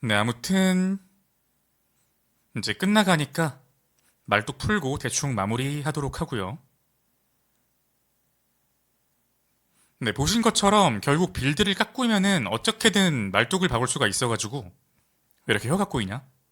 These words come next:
뭐, 서큐버스도 너무 걱정하지 마시고요.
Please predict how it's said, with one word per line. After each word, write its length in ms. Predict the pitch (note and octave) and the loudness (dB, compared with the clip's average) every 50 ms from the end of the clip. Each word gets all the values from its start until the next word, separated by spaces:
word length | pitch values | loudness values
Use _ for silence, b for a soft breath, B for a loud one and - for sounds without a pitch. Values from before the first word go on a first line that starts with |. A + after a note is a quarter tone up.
| _ _ _ _ _ _ _ _ _ _ _ _ _ _ _ | _ _ _ _ _ _ _ _ _ _ _ _ _ _ _
뭐, 100 | - G#2+ | -8 -6
서큐버스도 880 | G2 - F#3+ - - A#3+ G#3 A#3 - - F#3+ B2+ A2+ G2+ C3 F3+ - _ _ _ _ _ _ _ | -4 -4 -4 -4 -2 0 2 2 2 2 0 -2 -2 -4 -6 -8 -12 _ _ _ _ _ _ _
너무 200 | - A2+ A#2+ B2+ | -4 -4 -2 -2
걱정하지 480 | - - - - - E3 F3 E3+ D#3 C#3 | -4 -6 -6 -4 -2 0 0 0 0 0
마시고요. 520 | G#2 F#2+ F#2 - A2 A2 C3 D3+ C3 - | -2 -2 -2 -4 -4 -4 -6 -6 -6 -8